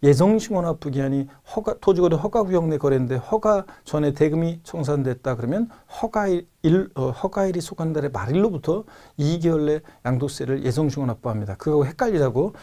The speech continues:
허가일이 속하는 달의 말일부터 이 개월 내 취득세 신고 납부한다. X입니다. 대금 완납일로부터 육십 일 아닙니다.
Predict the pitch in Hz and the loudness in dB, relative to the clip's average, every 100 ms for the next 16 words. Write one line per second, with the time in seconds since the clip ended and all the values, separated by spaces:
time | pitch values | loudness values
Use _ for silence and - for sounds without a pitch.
0 | - - - 208 190 160 - - 165 160 | -20 -14 -2 0 0 -2 -6 -6 -4 -2
1 | 151 117 113 156 147 165 - 151 185 208 | -2 -2 -2 -2 -2 -6 -2 0 0 2
2 | 208 180 170 - 139 - 127 185 160 120 | 2 2 -2 -6 -8 -6 -6 -4 -6 -6
3 | 120 107 110 - 160 131 120 160 202 - | -6 -6 -6 -2 0 2 0 -2 -8 -14
4 | - - - 151 175 147 120 160 202 202 | -18 -14 6 8 8 2 2 4 4 2
5 | 196 175 160 175 156 143 - 147 160 165 | 2 0 0 -2 -2 -4 -2 -4 -4 -10
6 | - - 120 147 143 131 190 | -20 -6 2 4 4 2 -2